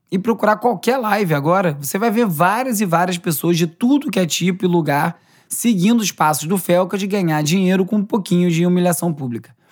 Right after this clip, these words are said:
A coisa parece ter saído mesmo do controle e já tem relatos que o TikTok tá impedindo alguns perfis de fazer esse tipo de live. Pesquisando o fenômeno, eu acabei numa matéria lá de dois mil e dezesseis, na The Verge,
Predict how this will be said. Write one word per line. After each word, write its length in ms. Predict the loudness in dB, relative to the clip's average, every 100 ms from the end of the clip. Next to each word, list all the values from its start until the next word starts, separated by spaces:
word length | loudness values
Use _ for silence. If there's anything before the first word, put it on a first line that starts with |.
| _ _ -4
A 100 | -2
coisa 240 | 0 0
parece 360 | 2 2 2 -2
ter 80 | -4
saído 400 | -2 0 0 2
mesmo 280 | 0 0 -2
do 80 |
controle 460 | 0 -2 0 0 2
e 40 |
já 140 | 0 -2
tem 160 | 0
relatos 440 | 2 4 2 2 -2
que 80 | -6
o 40 |
TikTok 560 | -4 -4 0 0 0 -2
tá 120 | 0
impedindo 640 | 0 2 0 2 2 2
alguns 220 | 0 -2
perfis 520 | -2 -6 -2 0 0 -4 _ -18 -2
de 160 | 0
fazer 320 | 2 2 2 0
esse 120 | 0
tipo 180 | -2 0
de 120 | 0
live. 360 | 0 -4 -10 -16 _ _ _ _ _ -2
Pesquisando 640 | 0 0 0 2 2 2
o 40 | 0
fenômeno, 480 | 0 2 2 2 0
eu 40 |
acabei 400 | 2 0 0 2
numa 200 | 2 2
matéria 580 | 2 0 2 2 0 -4 _ _ _
lá 220 | 0 2 2
de 100 | 0
dois 180 | 0
mil 160 | 2 2
e 40 |
dezesseis, 540 | 2 0 0 0 0 2
na 120 | 0
The 140 | 0
Verge, 480 | 0 2 2 0 -4